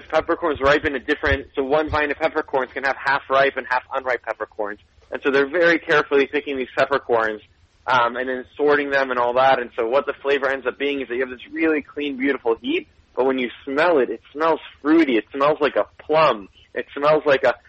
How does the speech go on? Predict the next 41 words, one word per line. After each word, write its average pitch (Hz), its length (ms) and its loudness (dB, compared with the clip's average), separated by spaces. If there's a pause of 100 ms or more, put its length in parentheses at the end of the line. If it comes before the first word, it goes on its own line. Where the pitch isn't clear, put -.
(120)
it's - 140 -10
got 151 180 2
this, 151 120 -2
like, 147 180 -2
extra 139 360 -2
dimension 123 520 -4
to 101 140 -2
it. 101 80 -2
And 110 120 -4
it's, 110 120 -8 (260)
it's 123 140 -6 (180)
so 151 240 6
cool 147 300 0
to - 100 -20
take 123 200 -2
a - 60 -2
peppercorn, 151 600 0
which 123 120 -10
is 107 120 -20
something 135 220 -4
that 117 280 2 (340)
is 131 100 -4
often 143 360 2
kind 143 260 -2
of 135 100 2
a 131 140 0
throwaway 151 440 4
<laughs> - 40 -20
spice 170 280 2
that 147 60 -4
we 139 80 -4
just 131 200 -8
put 147 100 0
on 147 240 0
stuff 147 180 0
without 127 220 0
thinking 131 320 -10
too 139 80 -10
much 131 180 -8
about 120 300 2
it, 165 140 2